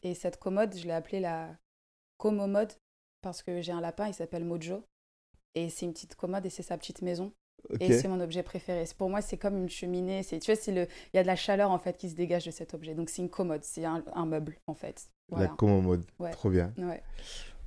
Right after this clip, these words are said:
Speaker 2: Euh, la deuxième, c'est, euh, une œuvre inspirante pour toi.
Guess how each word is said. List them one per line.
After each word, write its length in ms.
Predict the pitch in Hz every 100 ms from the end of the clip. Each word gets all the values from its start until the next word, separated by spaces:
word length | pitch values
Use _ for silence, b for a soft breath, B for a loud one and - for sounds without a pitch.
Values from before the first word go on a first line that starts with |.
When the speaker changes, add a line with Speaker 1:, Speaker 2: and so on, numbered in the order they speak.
| -
Speaker 2:
Euh, 160 | 104
la 160 | 104 104
deuxième, 480 | 98 107 101 131 135
c'est, 300 | - 117 117
euh, 300 | 107 95 92 - _ _
une 120 | 98 107
œuvre 160 | 101
inspirante 460 | 98 - 113 101 101
pour 140 | 92
toi. 200 | - 95